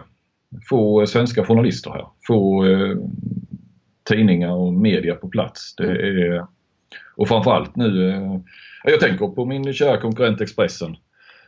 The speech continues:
Speaker 1: som, som inte är här och, och, eh, ännu på torsdagen, vad jag har förstått här, så vet vi inte ens om de kommer ner nu. Eh, det är ju ändå Sveriges näst största då, eh, tidning och, och, eh,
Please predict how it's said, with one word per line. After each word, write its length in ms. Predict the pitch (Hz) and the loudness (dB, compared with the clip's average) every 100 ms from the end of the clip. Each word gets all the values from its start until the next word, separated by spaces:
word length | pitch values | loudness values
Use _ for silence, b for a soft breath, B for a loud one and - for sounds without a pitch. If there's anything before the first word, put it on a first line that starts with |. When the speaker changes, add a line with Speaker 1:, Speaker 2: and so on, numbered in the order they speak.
| b - - | b -16 -14
Speaker 1:
som, 480 | - - 104 - - - - - - - | -10 -2 0 -2 -8 -8 -8 -8 -10 -2
som 180 | 120 | 2
inte 200 | 123 117 | 2 4
är 40 | 104 | 2
här 280 | - 92 87 | 4 2 2
och, 400 | 95 101 101 107 104 104 | 0 -2 -2 -2 -2 0
och, 140 | 104 101 | 0 -2
eh, 100 | 101 95 95 92 95 98 - | -6 -8 -6 -4 -4 -8 -8
ännu 240 | 107 107 95 | 0 2 2
på 140 | - | -2
torsdagen, 480 | - 131 107 - 101 | 0 2 2 0 -2
vad 180 | 104 107 107 104 | 2 4 4 2
jag 340 | 107 107 92 90 | 0 4 4 4
har 140 | 90 | 0
förstått 380 | - - - - | -6 -2 -2 0
här, 80 | 90 | -4
så 480 | - 95 87 87 - - - - | -2 -2 -2 -4 -12 -18 -20 -4
vet 280 | 104 98 98 | 2 2 2
vi 40 | |
inte 120 | 98 | 2
ens 120 | 92 92 | 2 6
om 80 | |
de 140 | 90 90 | 6 6
kommer 220 | 95 92 | 6 8
ner 180 | 95 98 | 8 6
nu. 300 | 110 - - _ b b b b - | 6 2 -6 _ b b b b -12
Eh, 400 | - - 95 92 | -10 -8 -8 -8
det 220 | 90 - | -4 0
är 60 | 110 | 4
ju 160 | 92 135 | 6 6
ändå 280 | 123 110 95 | 4 4 0
Sveriges 600 | - - - 104 87 92 | -4 -20 -4 -2 -2 0
näst 240 | 87 - | -2 -4
största 480 | - 104 90 - 80 | -6 0 0 -2 -6
då, 260 | 87 80 - _ - | -4 -6 -8 _ -14
eh, 220 | 85 87 | -10 -6
tidning 440 | - 90 90 73 82 | 0 2 2 0 -6
och, 400 | 80 - 82 85 | -8 -8 -6 -2
och, 100 | 87 | -2
eh, 120 | 82 | -2